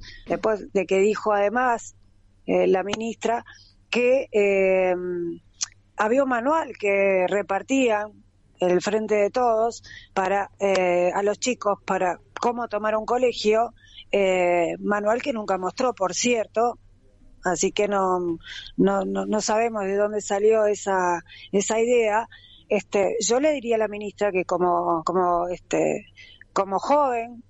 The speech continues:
fui muy, este, bastante, mm, ¿cómo diría? ¿Cómo les diría, chicos? Revoltosa. Eh, y he tomado a veces, eh,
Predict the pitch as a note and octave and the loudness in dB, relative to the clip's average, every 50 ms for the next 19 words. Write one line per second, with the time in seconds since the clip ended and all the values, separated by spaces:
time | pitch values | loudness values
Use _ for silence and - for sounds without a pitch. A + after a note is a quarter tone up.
0 | _ - - - - - _ - - - - A3+ A3+ A3 A3+ A3 A3+ A3+ A3+ A3 | _ -20 -20 -20 -20 -20 _ -20 -16 -2 2 2 2 4 4 2 2 4 4 4
1 | G#3+ F#3+ - - G3+ F#3+ F#3 F#3 F#3+ F#3 - A#3 A#3 A#3 A3+ A3+ G#3+ G#3 G3+ G3 | 2 2 -2 -2 0 0 2 2 0 -2 -2 -4 -4 0 2 2 2 4 2 2
2 | F#3+ F#3+ F#3 F3+ F3+ F3+ F3+ F3+ F3 E3+ E3 D#3+ D#3+ - - - - - A3+ A#3 | 2 2 0 0 -2 -4 -4 -4 -2 -4 -4 -4 -6 -8 -10 -10 -4 -2 0 0
3 | A3 F#3+ E3+ F3+ F#3+ F#3 F3 D#3+ D#3+ D#3 D#3 D#3 D3+ D3 D3+ F#3 G#3+ G#3 G3 F3 | 2 2 4 4 4 6 6 4 2 2 2 0 0 -2 -2 -2 0 0 0 2
4 | F3+ F#3+ F#3 E3+ - - F#3 - F3 D#3+ - F#3+ F#3+ E3+ F3 E3 - A#3+ A#3+ A3 | 2 2 2 2 0 -2 -4 -2 -2 -2 0 0 0 0 0 0 0 -2 -2 -2
5 | - - F3+ D#3+ D3 - - - - - - - - - - F#3+ F#3+ F3+ F3 F3 | -2 -4 -2 -2 -2 -4 -10 -18 -16 -14 -12 -12 -12 -4 -2 0 2 2 2 2
6 | E3+ E3+ E3+ E3 D#3+ D#3+ - - _ - _ _ - - C4 C4 C4+ C4+ B3+ - | 2 2 2 2 0 -2 -4 -10 _ -20 _ _ -2 2 2 4 4 2 0 0
7 | - D4+ D#4 - B3 A#3 G#3+ G#3+ G#3+ G#3 G3+ G3+ G3+ G3+ G3 G3+ G3 F#3 - - | 0 -2 -2 0 -2 -2 0 0 0 0 2 2 2 2 2 0 -2 -4 -8 -4
8 | G3 F#3+ F#3+ F3+ - G3 F#3+ F3+ F3+ F3+ F3+ F3+ F3 F3 E3 E3 | -2 -2 -2 -2 0 0 2 4 4 4 4 4 2 2 -2 -4